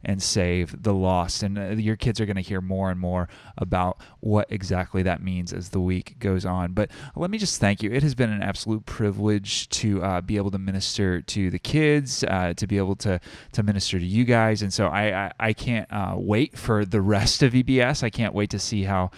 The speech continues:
this week goes. I'd just like to finish off the podcast with a few important announcements.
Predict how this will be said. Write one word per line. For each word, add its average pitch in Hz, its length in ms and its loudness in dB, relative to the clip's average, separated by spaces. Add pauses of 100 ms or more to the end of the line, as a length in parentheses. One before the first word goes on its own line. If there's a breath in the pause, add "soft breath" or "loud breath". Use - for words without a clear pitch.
(300 loud breath)
this 98 320 2
week 95 280 -2
goes. 95 340 0
I'd 117 160 0
just 147 220 -2
like 196 140 0
to 135 100 6
finish 120 420 0
off 98 200 0
the 98 80 0
podcast 92 560 -4
with 92 180 -2 (260 loud breath)
a - 80 -2
few 110 460 2
important 95 460 -2
announcements. - 720 -10